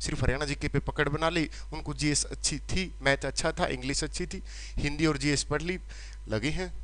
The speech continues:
बहुत सारे बच्चे, ठीक है ना। तो ऐसा हो ही नहीं सकता है कि जो बच्चा तैयारी करेगा और वो लगेगा नहीं, ठीक है। बात करते हैं हम हरियाणा जीके की। यहाँ पर सौ क्वेश्चन मिलेंगे आपको, ठीक है, और मे भी क्वेश्चन का जो रेशो हो ज़ीरो पॉइंट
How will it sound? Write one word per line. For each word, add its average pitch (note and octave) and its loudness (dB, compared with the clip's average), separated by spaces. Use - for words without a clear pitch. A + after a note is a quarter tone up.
बहुत C3+ -6
सारे D#3+ 0
बच्चे, D#3 -4
ठीक C#3+ 0
है F#3 6
ना। G3 4
तो - 0
ऐसा C3+ 2
हो C3 4
ही F3 8
नहीं G#3+ 2
सकता G3+ 2
है G#3+ 4
कि A3 -2
जो E3 -2
बच्चा E3+ 0
तैयारी D#3+ 6
करेगा E3 4
और F3 6
वो D#3+ -2
लगेगा C3+ 4
नहीं, F#2 -8
ठीक G#3 -2
है। F#3 -4
बात E3 8
करते G#3 6
हैं A3+ 6
हम D3+ 0
हरियाणा C#3+ 6
जीके C3 -2
की। A#2+ -8
यहाँ C#3 2
पर E3+ -2
सौ F#3+ 2
क्वेश्चन F3+ 0
मिलेंगे D3+ 0
आपको, - -2
ठीक G#3 -2
है, A2+ -2
और C3+ 0
मे D3+ 4
भी E3 0
क्वेश्चन E3 -2
का E3 2
जो D3 0
रेशो D3+ 0
हो D#3+ -4
ज़ीरो D3+ -4
पॉइंट D3 0